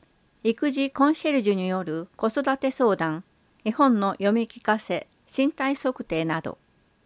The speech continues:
八月二十八日木曜日、午前九時三十分から十一時三十分。東部図書館、ライブラリ市場内。電話八一二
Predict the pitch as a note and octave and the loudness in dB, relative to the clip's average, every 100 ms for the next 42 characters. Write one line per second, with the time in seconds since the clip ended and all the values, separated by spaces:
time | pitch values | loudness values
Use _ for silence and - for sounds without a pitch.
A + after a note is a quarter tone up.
0 | _ _ _ _ _ _ _ - E4+ - | _ _ _ _ _ _ _ -2 0 2
1 | C4+ C4+ C4 D4 C4 A3+ - - C4 C#4+ | 0 2 2 2 2 0 -2 -2 0 2
2 | C4+ C4 C4 D4 D4 G3 E3 A3 _ _ | 2 2 0 -2 -2 -2 -4 -10 _ _
3 | _ _ _ - C4 A#3 F#3+ - _ _ | _ _ _ 4 4 4 0 -4 _ _
4 | _ _ D#4 C4+ B3+ A#3+ C#4+ C#4+ C#4+ - | _ _ -4 -2 0 2 2 0 -6 -4
5 | A#3 A#3 A#3+ F#3+ A3 C#4+ C#4 C#4+ A#3+ D#4 | -2 2 2 2 2 -2 -2 -4 -4 -4
6 | F#3 F3+ E3 D#3+ _ B2+ E3+ - _ _ | -4 -4 -4 -10 _ -10 -10 -16 _ _
7 | _ _ _ _ _ _ _ _ _ _ | _ _ _ _ _ _ _ _ _ _
8 | _ _ _ _ _ _ _ _ _ _ | _ _ _ _ _ _ _ _ _ _
9 | _ - D4+ D#4 C#4+ C#4+ C4 C#4 C4+ - | _ 0 4 4 2 0 0 0 -2 -2
10 | F3 D3+ B3 _ _ _ _ _ G#3 D4+ | -2 -4 -8 _ _ _ _ _ 4 4
11 | D4 B3+ G#3+ F#3 - G#3+ G#3+ B3 A#3+ E3 | 4 2 2 0 -2 0 2 2 2 -2
12 | C#3+ - _ _ _ _ - A3 A#3 G3+ | -4 -8 _ _ _ _ -2 2 2 2
13 | G3 - _ _ - A3+ D4+ D4+ - G3 | 0 -4 _ _ -4 -4 -4 -6 -4 -2
14 | F3+ E3+ D#3+ | -2 -2 -6